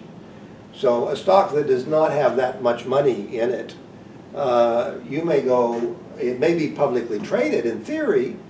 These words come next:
but it may go many days without any, any, anything changing hands. Uh, and a strategy like this, which says that every day you're going to buy this much of it, uh, or sell this much of it, that's not gonna work if there's nobody there to buy or sell from.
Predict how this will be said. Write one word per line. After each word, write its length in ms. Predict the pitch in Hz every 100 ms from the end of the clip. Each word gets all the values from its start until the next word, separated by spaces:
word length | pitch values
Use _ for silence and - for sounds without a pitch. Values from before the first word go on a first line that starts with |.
| - - - - -
but 140 | 139
it 120 | 147
may 160 | 151 170
go 260 | 160 147 127
many 340 | 147 196 240
days 420 | 214 254 285 160
without 400 | - - 165 214 214
any, 160 | 190 196 220
any, 380 | 202 208 220 226
anything 420 | 214 214 208 -
changing 340 | 262 226 -
hands. 440 | 196 165 147 - - - - - - - - - - - -
Uh, 600 | 143 143 143 139 - - -
and 420 | 185 147 147 139
a 80 | 139
strategy 480 | - 202 214 151 160
like 260 | 143 -
this, 340 | - 294 208 -
which 140 | 139
says 320 | - 165 151
that 220 | 214 - -
every 300 | 202 208 190
day 400 | 202 208 196 151
you're 200 | 147 143
going 340 | 147 147 131
to 100 | 143
buy 340 | 120 147 151
this 260 | 151 135 -
much 260 | 151 - -
of 160 | -
it, 200 | 101 - - - - - - - - - -
uh, 300 | 123 117 120
or 180 | - 131
sell 260 | - 254
this 200 | 247 -
much 220 | 143 127 139
of 140 | 202
it, 140 | -
that's 180 | 185 165
not 100 | -
gonna 120 | 208
work 240 | 175 302 277
if 120 | 170
there's 180 | 151 131
nobody 300 | 165 160 151
there 120 | 165
to 100 | 135
buy 180 | 151 160
or 120 | 131
sell 320 | - 214 185
from. 300 | - 123 -